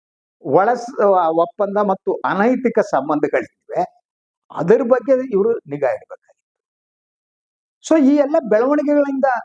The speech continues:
ಆ, ದಕ್ಷಿಣ ಕನ್ನಡದಲ್ಲಿ ಹಲವಾರು ಮುಸ್ಲಿಂ ನಾಯಕರು ರಾಜೀನಾಮೆ ಕೊಡೋಕೆ ಹೋಗಿದ್ದಿದೆಯಲ್ಲ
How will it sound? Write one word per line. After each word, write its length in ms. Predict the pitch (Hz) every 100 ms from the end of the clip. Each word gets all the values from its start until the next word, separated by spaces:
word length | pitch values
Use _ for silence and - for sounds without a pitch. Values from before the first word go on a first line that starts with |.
| _ _ _ _ _ _ -
ಆ, 300 | 190 185 180
ದಕ್ಷಿಣ 360 | 180 202 - 262
ಕನ್ನಡದಲ್ಲಿ 460 | 214 139 135 _ _ _ _ _ _ _ _ _ _ _ _ _ _ _ 139 120
ಹಲವಾರು 580 | 127 143 233 277 311
ಮುಸ್ಲಿಂ 480 | 285 220 - 294 269
ನಾಯಕರು 520 | 254 247 247 247 202
ರಾಜೀನಾಮೆ 560 | 131 156 196 247 254 247
ಕೊಡೋಕೆ 260 | 220 214 208
ಹೋಗಿದ್ದಿದೆಯಲ್ಲ 640 | 170 143 131 113 - -